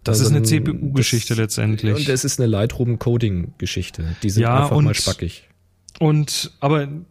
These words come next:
Speaker 1: der C P U macht natürlich schon einiges aus. Also hier, ähm, jetzt auf meinem Desktop, da ist, da ist, da hab ich da keine Probleme mit der Performance, weil die C P U halt deutlich schneller ist, auch im Previews rechnen. Also was ich üblicherweise mache, ist, ich,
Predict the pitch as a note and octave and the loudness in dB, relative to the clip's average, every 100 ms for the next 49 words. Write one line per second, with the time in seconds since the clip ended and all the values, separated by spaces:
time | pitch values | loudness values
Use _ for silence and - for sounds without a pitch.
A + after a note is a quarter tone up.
0 | - F#3 E3+ D#3 E3+ D#3+ E3 F3 D#3 D3 | -16 -6 0 2 2 2 2 0 0 0
1 | D3+ D3 C#3+ C#3+ C#3 C3 B2+ B2 A#2+ A#2 | 0 -2 0 2 2 0 0 0 0 0
2 | A#2 B2 C#3+ D3+ C#3+ C3+ C3 A#2 A#2 A#2 | 2 4 2 2 2 0 -2 -2 -2 0
3 | A#2 A#2 A#2+ - A#2 A#2 A2+ A2+ - C3 | 2 2 0 -2 0 2 2 -2 -2 -4
4 | - A2+ - - - - _ _ _ _ | -2 -2 -2 -6 -8 -12 _ _ _ _
5 | _ - A2+ B2 - A2 _ _ _ _ | _ -8 -4 -4 -4 -8 _ _ _ _
6 | - A#2+ B2+ B2 A#2 B2 B2 A#2 A2 A2 | -4 -2 2 0 2 4 2 2 2 2
7 | G#2 G2+ A2 - G2 G2+ - G#2+ G#2+ - | 2 -2 -4 -2 -2 -2 -2 -2 0 0
8 | A2+ - C3 B2+ A#2+ A#2 A#2+ A#2+ A#2 B2 | -2 0 2 2 2 0 0 0 0 2
9 | A#2 A#2 A2+ - - - - - - C3 | 0 2 0 -2 -16 -16 -20 -8 0 2
10 | C3 B2+ C3+ B2+ A#2 B2 B2+ B2+ D3+ D#3 | 2 2 0 0 0 2 0 2 2 2
11 | E3 F3 D#3+ D3 D#3 C#3+ D3 D#3+ D3+ - | 2 2 2 2 2 2 0 0 -4 -2
12 | C3+ - | -4 -4